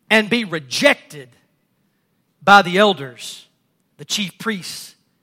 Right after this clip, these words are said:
and the teachers of the law, and that he must be killed and after three days rise again. Let me ask you a question. If you had to go sign up for a committee, and that committee was described with these words, suffer,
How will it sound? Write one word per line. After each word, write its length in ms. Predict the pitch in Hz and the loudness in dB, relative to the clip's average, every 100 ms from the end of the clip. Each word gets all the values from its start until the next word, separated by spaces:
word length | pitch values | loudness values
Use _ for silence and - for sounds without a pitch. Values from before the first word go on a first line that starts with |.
| _ _ | _ _
and 100 | 160 | -14
the 60 | 151 | -14
teachers 400 | - 214 170 147 | -8 -8 -8 -8
of 80 | 165 | -8
the 80 | 151 | -4
law, 460 | 160 180 135 120 - - 220 | 2 2 2 -4 -18 -8 -2
and 120 | 214 | 4
that 140 | 226 | 4
he 140 | 185 247 | 4 2
must 280 | 240 - | 0 0
be 320 | - 226 196 - _ _ _ | 0 -2 -2 -10 _ _ _
killed 760 | - 359 370 226 139 110 - _ _ _ _ _ _ _ _ _ _ _ - | -2 0 4 2 0 -10 -20 _ _ _ _ _ _ _ _ _ _ _ -8
and 120 | 160 | -2
after 220 | 170 170 | -2 -4
three 240 | - 220 | -8 -2
days 460 | 214 220 185 160 139 | 2 2 2 -2 -6
rise 400 | 151 185 180 151 | 0 2 2 -2
again. 440 | 151 190 160 135 127 _ _ | -10 -8 -8 -10 -18 _ _
Let 80 | _ | _
me 80 | 226 | -8
ask 180 | 226 - | -8 -8
you 60 | |
a 40 | 180 | -4
question. 440 | 226 202 - - _ _ _ _ _ _ - | 0 0 0 -14 _ _ _ _ _ _ -18
If 120 | 139 | 0
you 120 | 220 | 2
had 80 | 240 | 2
to 80 | 196 | 2
go 140 | 226 | -2
sign 340 | - 247 233 | 0 0 2
up 140 | 233 233 | 0 -4
for 100 | 196 | -8
a 40 | |
committee, 580 | - 196 226 208 156 151 _ _ - | -8 -2 2 2 -2 -14 _ _ -12
and 100 | 165 | -4
that 140 | 208 | -4
committee 340 | 202 202 226 | -4 -2 0
was 140 | 202 175 | -2 -8
described 480 | 175 - 220 208 180 | -10 0 4 4 2
with 140 | 180 | -4
these 200 | 214 196 | -4 -2
words, 440 | 170 220 175 135 | 0 2 0 -2
suffer, 560 | - - 233 240 233 240 | -4 0 0 -2 -10 -10